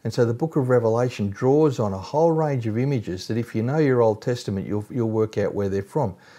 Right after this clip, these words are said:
And as time goes by, we, we'll be, we'll be looking at some of those things, especially today. But the R of our gotrip, gotrap acronym stands for the readers. One of the keys to understanding any part of the, of the Bible is to ask, what did it mean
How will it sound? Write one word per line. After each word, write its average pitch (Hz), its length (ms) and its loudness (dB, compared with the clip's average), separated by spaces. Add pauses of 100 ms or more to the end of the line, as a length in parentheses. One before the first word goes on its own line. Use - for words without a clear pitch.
(180)
And 113 100 0
as 110 120 -2
time 107 260 0
goes 98 280 -2
by, 98 180 0
we, 104 220 -2 (160)
we'll 113 200 0
be, 98 200 -4
we'll 101 240 -4
be 95 120 -4
looking 110 360 -2
at - 160 -4
some 104 180 -2
of 101 60 -2
those 98 200 0
things, 117 220 -4
especially 95 480 -4
today. 113 460 -2 (1120)
But 117 140 2
the 131 160 4
R 165 500 2
of 110 120 2
our 104 160 4
gotrip, 104 520 0 (260)
gotrap 104 440 2
acronym 104 520 0
stands 110 340 0
for - 160 -6
the 104 120 2
readers. 120 640 0 (280)
One 151 220 0
of 175 140 2
the 147 60 0
keys 147 500 2
to 120 160 0
understanding 117 760 0
any 139 260 2
part 123 300 0
of 101 140 0
the, 107 260 -4
of 104 160 -4
the 101 80 -2
Bible 107 500 2
is - 220 -6
to - 180 -2
ask, 120 300 -4
what 156 320 0
did 180 160 0
it - 180 -4
mean 123 520 -2